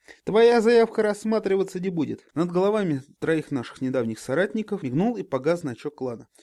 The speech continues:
"Вот почему он у Игулина отзывал, когда мы на привал устроились", подумал я. "Да я и сам не собираюсь! Больно вы мне нужны". Варвар демонстративно плюнул на мостовую и пошел к выходу.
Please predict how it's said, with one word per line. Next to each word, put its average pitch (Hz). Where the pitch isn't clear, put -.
"Вот 208
почему 190
он 151
у 139
Игулина 123
отзывал, 117
когда 120
мы 117
на 113
привал 123
устроились", 120
подумал 117
я. 113
"Да 123
я 175
и 202
сам 214
не 160
собираюсь! 139
Больно 202
вы 190
мне 180
нужны". 151
Варвар 190
демонстративно 131
плюнул 170
на 131
мостовую 123
и 131
пошел 139
к 156
выходу. 110